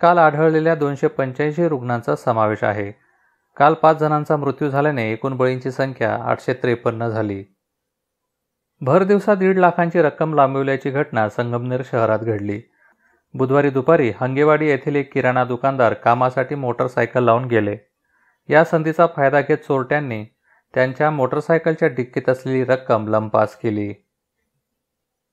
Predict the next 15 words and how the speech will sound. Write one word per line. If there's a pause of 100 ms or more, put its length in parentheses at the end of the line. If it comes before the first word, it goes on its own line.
अहमदनगर
महापालिकेच्या
स्वीकृत
नगरसेवकांच्या
निवडीचा
अहवाल
सादर
करण्याचे
आदेश
नगर
विकास
विभागाने (100)
आयुक्तांना
दिले
आहेत.